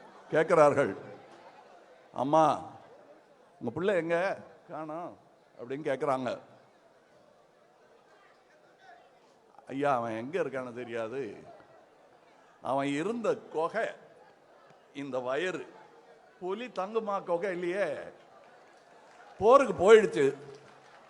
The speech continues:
முன்னணியில இருப்பான், கண்டிப்பா இருப்பான், திரும்பி வருவான் நம்பிக்கிட்டு தான் இந்த குகை காத்துக்கிட்டு இருக்கு" அப்படின்னு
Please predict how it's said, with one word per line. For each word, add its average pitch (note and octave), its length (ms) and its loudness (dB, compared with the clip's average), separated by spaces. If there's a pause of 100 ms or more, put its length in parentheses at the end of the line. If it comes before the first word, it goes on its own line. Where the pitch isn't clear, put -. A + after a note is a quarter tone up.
(1300)
முன்னணியில G#3+ 520 4 (140)
இருப்பான், G3+ 420 2 (1300)
கண்டிப்பா F#3+ 460 2
இருப்பான், D#3+ 360 2 (640)
திரும்பி A3+ 400 2
வருவான் F#3 460 2
நம்பிக்கிட்டு F3+ 440 -2 (100)
தான் F3+ 160 0
இந்த D#3 140 -2 (100)
குகை D#3 240 2 (100)
காத்துக்கிட்டு D3 460 -2
இருக்கு" C3 240 -8 (640)
அப்படின்னு C#3+ 340 -8